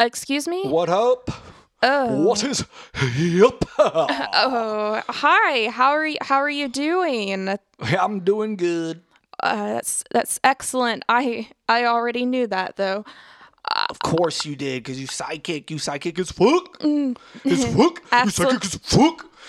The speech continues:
Speaker 2: You see that spirit world? You get up in that spirits?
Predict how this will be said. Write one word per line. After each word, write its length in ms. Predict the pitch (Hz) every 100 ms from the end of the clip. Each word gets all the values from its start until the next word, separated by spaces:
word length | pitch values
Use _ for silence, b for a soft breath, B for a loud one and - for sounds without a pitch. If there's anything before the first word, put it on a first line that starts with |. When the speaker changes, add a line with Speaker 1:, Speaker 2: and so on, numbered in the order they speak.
| B
Speaker 2:
You 80 | 180
see 140 | - 196
that 180 | 185
spirit 400 | - - 254 294
world? 480 | 165 247 311 339 339
You 100 | 277 262
get 100 | 285
up 220 | 277 262
in 100 | 277
that 200 | 302 294
spirits? 880 | - - 240 294 359 359 - -